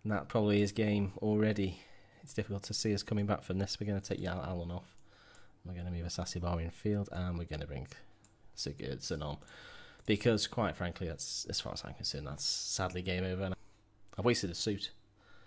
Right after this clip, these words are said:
It's gotta be dry clean now. Wish I hadn't bothered. It's expensive. Anyway, Butland will pick up this, uh, that cross. I thought Pogba was gonna make it three, in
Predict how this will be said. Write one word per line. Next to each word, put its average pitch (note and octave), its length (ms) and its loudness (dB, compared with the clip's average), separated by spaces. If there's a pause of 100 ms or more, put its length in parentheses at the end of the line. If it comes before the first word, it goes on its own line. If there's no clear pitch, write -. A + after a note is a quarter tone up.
(600)
It's - 100 -12
gotta - 120 -8
be - 60 -4
dry F2+ 240 0
clean G2+ 320 -2
now. F2+ 200 -6 (1500)
Wish - 120 -6
I E2+ 40 -4
hadn't F2+ 120 -4
bothered. F#2 300 -4 (1300)
It's - 80 -20
expensive. - 520 -8 (1300)
Anyway, F#2+ 320 4
Butland G2 300 2
will F#2+ 80 -4
pick - 260 -8
up - 100 -6
this, - 320 -2
uh, F#2 160 0
that D#2+ 200 -6
cross. - 260 0
I - 40 -2
thought E2 260 -2
Pogba F2+ 180 -2
was F2 160 -4
gonna F2 160 -2
make F2 240 -6
it - 100 -12
three, C#3+ 320 0
in G3 100 -6